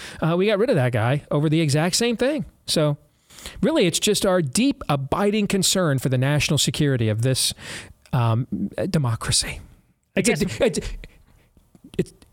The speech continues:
Speaker 1: these are dangers. Dangers to our democracy, guys.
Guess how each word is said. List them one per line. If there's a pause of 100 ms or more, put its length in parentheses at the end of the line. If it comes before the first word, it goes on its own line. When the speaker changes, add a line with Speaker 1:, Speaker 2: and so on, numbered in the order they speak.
(240)
Speaker 1:
these
are
dangers. (1000)
Dangers
to
our
democracy,
guys.